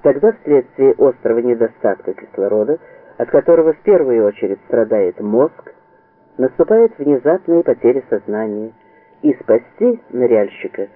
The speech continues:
может только немедленная помощь товарищей. Углекислый газ — опасный шлак. У него нет ни цвета, ни запаха, а его удельный вес значительно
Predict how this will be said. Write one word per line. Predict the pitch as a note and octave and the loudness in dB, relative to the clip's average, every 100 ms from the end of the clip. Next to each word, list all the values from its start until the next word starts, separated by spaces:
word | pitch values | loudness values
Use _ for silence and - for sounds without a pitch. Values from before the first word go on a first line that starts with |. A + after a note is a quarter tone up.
| - _ | -20 _
может | C#3 G#3 G#3+ G#3+ | 0 2 2 0
только | - G3+ - F#3+ D#3 | 0 0 2 2 2
немедленная | C3+ C3+ C3+ A#2 E3+ G3 F#3 F#3 F3+ F3+ | 0 0 2 2 2 2 2 4 2 2
помощь | - A#2+ B2+ - | 0 -2 -2 -12
товарищей. | G2+ F2+ F2 - - - _ _ _ _ _ _ _ _ A#5 A5 _ _ _ G#5+ A5 _ _ _ _ _ _ _ - - | -12 -10 -14 -20 -20 -20 _ _ _ _ _ _ _ _ _ _ _ _ _ _ _ _ _ _ _ _ _ _ -10 0
Углекислый | D#4+ D#3 D#3+ - G3+ F#3 - C3+ | 0 0 -4 -2 -4 -4 -2 -2
газ — | A2+ F3 G3+ - - - _ _ _ _ _ - | 2 0 -2 -8 -20 -20 _ _ _ _ _ -8
опасный | C3+ C3 D3 D3 - C#3 C3+ | -8 -4 -6 -6 -6 -6 -6
шлак. | - G2 F#2+ - - - _ _ - - - - | -6 -4 -4 -10 -20 -20 _ _ -20 -20 -20 0
У | D#3+ | 2
него | G3+ G#3+ | 4 4
нет | G#3 F3+ E3 | 4 2 2
ни | C3+ A#2+ | -2 -4
цвета, | - C#3 F3+ C#3+ | 0 0 0 -2
ни | A2 F#2+ | -4 -4
запаха, | B2 C#3+ C3 - C#3+ _ _ _ _ - | -4 -4 -10 -16 -20 _ _ _ _ -2
а | C#3 | 2
его | D3 F3 F#3+ | 4 6 6
удельный | E3+ F#3 F3+ F#3 F3 | 6 4 4 4 4
вес | A3 G#3+ - - - | 2 0 -10 -14 -6
значительно | B2 C#3 D#3 A3+ A3 G3+ G3+ G3+ | -4 -2 -2 -2 0 2 2 2